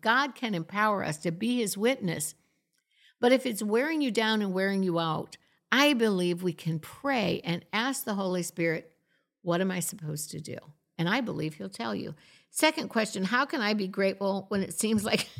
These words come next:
<laughs> everybody else is getting what I wish I had? Um, I didn't write that question. I promise you, I promise you I didn't. But yesterday, I had this <laughs> conversation with God.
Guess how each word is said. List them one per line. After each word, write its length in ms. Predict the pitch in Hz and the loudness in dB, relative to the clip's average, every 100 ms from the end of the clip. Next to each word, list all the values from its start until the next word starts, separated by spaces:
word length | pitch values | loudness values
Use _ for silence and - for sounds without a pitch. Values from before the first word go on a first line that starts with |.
| - - | -18 -20
<laughs> 340 | _ _ _ - | _ _ _ 6
everybody 560 | 349 427 339 320 302 | 6 8 4 4 6
else 180 | 294 277 | 6 6
is 140 | 262 | 0
getting 320 | 240 269 269 262 | 2 4 4 6
what 160 | 240 | 6
I 120 | 233 | 6
wish 260 | 233 240 233 | 6 4 2
I 80 | 226 | 2
had? 320 | 220 202 190 - _ _ _ _ _ - - _ | 4 2 0 -8 _ _ _ _ _ -20 -20 _
Um, 260 | 269 269 269 - - | 8 8 4 2 6
I 140 | 330 | 6
didn't 340 | 508 480 302 - | 6 2 0 2
write 340 | 175 214 240 | 2 2 0
that 200 | 277 285 | -4 -4
question. 600 | - 262 269 - 339 349 - _ _ - - | -4 -6 -4 -6 -8 -8 -10 _ _ -8 -2
I 80 | 208 | -2
promise 480 | - 196 202 233 | 0 -2 0 -2
you, 140 | 277 269 | -4 -2
I 140 | - | -2
promise 520 | 180 - 190 190 208 - | -4 -6 -4 -2 -2 -2
you 80 | |
I 80 | 185 | -2
didn't. 420 | 165 170 190 247 - _ _ _ _ _ _ - - - _ _ _ | -2 -2 -2 -4 -12 _ _ _ _ _ _ -20 -20 -20 _ _ _
But 260 | 247 240 - - _ _ _ _ _ _ _ 254 | 4 4 2 -12 _ _ _ _ _ _ _ -4
yesterday, 760 | 311 466 - - - - - _ _ _ _ _ _ _ _ _ _ - | 0 0 0 -2 -6 -10 -16 _ _ _ _ _ _ _ _ _ _ -2
I 100 | 330 | -2
had 320 | 294 233 208 | -2 -2 0
this 180 | 285 - | 0 0
<laughs> 120 | 226 | 0
conversation 920 | 196 185 - - - 285 302 - 392 277 | 0 2 4 2 2 4 4 2 -2 -6
with 200 | 208 - | -8 -2
God. 360 | 320 349 196 | 2 2 0